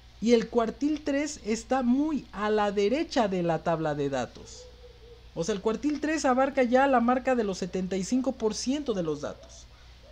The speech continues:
Y el percentil cero punto tres, o sea, ni el uno por ciento.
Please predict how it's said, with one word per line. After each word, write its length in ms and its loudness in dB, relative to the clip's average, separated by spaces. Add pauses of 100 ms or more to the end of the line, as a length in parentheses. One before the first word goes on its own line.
Y 100 2
el 100 4
percentil 720 2
cero 200 0
punto 420 -2
tres, 280 -4
o 80 0
sea, 160 0
ni 220 2
el 100 2
uno 220 2
por 180 -2
ciento. 420 -4